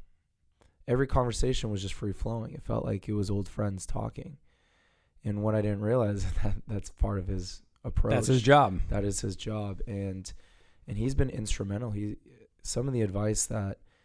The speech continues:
Speaker 1: he gave early on, and he still continues to reiterate when I do have, uh, a bit of a muddled perspective on what's going on, really is proven to be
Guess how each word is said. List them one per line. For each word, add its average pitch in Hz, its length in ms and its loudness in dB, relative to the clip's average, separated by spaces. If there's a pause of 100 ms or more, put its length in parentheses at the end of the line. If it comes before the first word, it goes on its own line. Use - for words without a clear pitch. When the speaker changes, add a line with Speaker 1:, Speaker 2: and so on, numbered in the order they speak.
(140)
Speaker 1:
he 113 240 0
gave 104 560 2
early 101 320 2
on, 98 500 -2
and 101 140 -2
he 104 60 0
still 127 280 0
continues 104 480 -4
to 95 80 -4
reiterate 101 520 0
when 98 200 -4
I 95 80 -4
do 101 260 -2
have, 95 380 -2 (560)
uh, - 340 -12
a - 80 -2
bit 104 140 10
of 98 120 2
a 95 40 2
muddled 95 440 0
perspective - 640 0
on 92 120 -6
what's 92 160 -8
going 92 260 -8
on, 98 340 -6 (880)
really 113 360 2
is 101 160 -2 (600)
proven 117 400 4
to - 120 -4
be 98 360 0